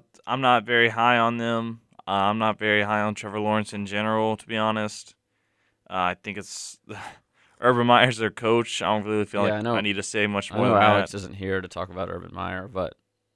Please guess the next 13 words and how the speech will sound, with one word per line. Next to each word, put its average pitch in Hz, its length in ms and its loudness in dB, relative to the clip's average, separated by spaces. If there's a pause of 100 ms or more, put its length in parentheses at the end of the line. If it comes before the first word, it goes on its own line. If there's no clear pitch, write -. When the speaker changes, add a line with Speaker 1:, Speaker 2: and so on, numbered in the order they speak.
(200)
Speaker 2:
I, 98 120 -4 (120)
I 95 40 -6
think 98 200 -10
I 101 60 -2
can 95 140 -14
hear 101 240 -2
him 98 100 -6
talking 92 300 -6
about 92 200 -4
it - 80 -8
from 92 140 -14
here. 92 340 -12 (1080)
Speaker 1:
<laughs> 123 100 -4